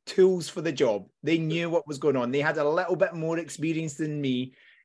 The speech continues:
And that's the zone of proximal development, isn't it? He had a little bit more experience. I didn't feel too stupid asking for help. We worked through it together. Um, so yeah, asked for help, built the vision.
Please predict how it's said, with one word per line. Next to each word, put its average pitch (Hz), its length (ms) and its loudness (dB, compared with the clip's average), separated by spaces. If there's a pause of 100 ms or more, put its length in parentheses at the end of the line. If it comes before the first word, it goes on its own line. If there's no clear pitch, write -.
And 120 180 -2
that's 131 180 0
the 117 120 -10
zone 123 200 -2
of 139 120 -4
proximal 160 380 -2
development, 123 380 -2
isn't 147 160 -4
it? 185 100 6
He 156 140 -2
had 170 160 4
a 143 60 2
little 202 280 2
bit 180 200 4
more 175 160 -4
experience. 165 500 -2
I 143 60 2
didn't 151 360 -4
feel 175 260 0
too 175 220 2
stupid 165 440 -2
asking 156 340 0
for 147 160 0
help. 151 320 -2
We 127 220 -2
worked 151 340 0
through 156 140 -2
it 143 100 -2
together. 135 400 2 (380)
Um, 139 280 2
so 151 180 -4
yeah, 151 300 6
asked 165 280 6
for 151 100 0
help, 127 340 -2
built 165 200 -4
the 147 80 -6
vision. 120 360 -4